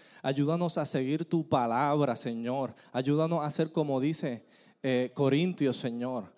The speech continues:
Ayúdanos a amar como tú amas, Señor. Ayúdanos a ser mejor persona, Señor.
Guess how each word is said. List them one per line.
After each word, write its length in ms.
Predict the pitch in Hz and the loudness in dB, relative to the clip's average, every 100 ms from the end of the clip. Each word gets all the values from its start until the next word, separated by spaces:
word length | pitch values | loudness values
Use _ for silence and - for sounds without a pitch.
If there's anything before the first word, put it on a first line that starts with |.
| - | -10
Ayúdanos 440 | - 143 143 165 175 | -2 0 2 2 0
a 100 | 151 | -2
amar 400 | 139 143 190 180 | -2 0 0 0
como 320 | 156 143 135 | 0 0 -2
tú 260 | 135 170 160 | -2 -2 -2
amas, 360 | 160 165 131 | -2 -4 -6
Señor. 460 | - 117 113 127 120 - - | -6 -6 -4 -4 -6 -10 -8
Ayúdanos 520 | 127 131 156 165 160 | -4 0 0 0 -2
a 60 | 139 | -4
ser 260 | - 160 | -2 -2
mejor 360 | 160 131 139 151 | -2 -4 -2 -2
persona, 600 | 160 127 - 143 143 143 | -2 -2 -4 -6 -6 -6
Señor. 520 | 131 123 120 135 143 | -8 -10 -10 -10 -12